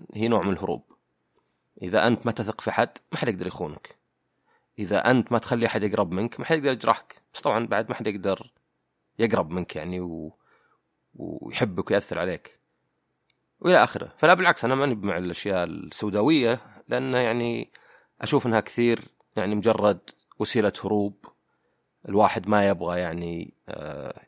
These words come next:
يتعامل مع شيء فيحكم عليه يعني مسبقًا، زي اللي يقولك تغدى به قبل ما يتعشى بك. يا أخي لا أبغى أتغدى به ولا يتعشى بي، <laughs> خلنا كلنا ما نصير أكلة لحوم البشر. فلا، فكرة ال-،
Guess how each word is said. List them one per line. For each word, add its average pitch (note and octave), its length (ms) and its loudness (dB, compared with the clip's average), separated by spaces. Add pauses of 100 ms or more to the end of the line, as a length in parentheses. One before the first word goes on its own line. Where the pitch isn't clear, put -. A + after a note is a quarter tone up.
يتعامل F#2+ 400 2
مع F2 120 -4
شيء F#2 380 -2
فيحكم - 1600 -6
عليه G2 320 4
يعني F2 180 -6
مسبقًا، F#2 400 -6
زي A2 100 0
اللي A#2+ 100 4
يقولك G#2 220 0
تغدى G2+ 460 0
به G2 140 0
قبل F#2+ 160 0
ما F#2+ 80 2
يتعشى F2 380 -4
بك. - 280 -14
يا - 60 -18
أخي - 140 -8
لا C#3 60 6
أبغى C3 120 6
أتغدى A2+ 400 0
به C3 100 2
ولا B2+ 140 4
يتعشى - 440 -2
بي، E2 160 -10
<laughs> - 40 -4
خلنا A2+ 220 -2
كلنا G#2 460 -2 (520)
ما B2+ 160 8
نصير A2 280 4
أكلة F#2+ 280 0
لحوم F#2 200 -4
البشر. F2 420 -6 (1300)
فلا، A#2+ 420 4 (760)
فكرة G#3 360 4
ال-، C#3+ 340 -4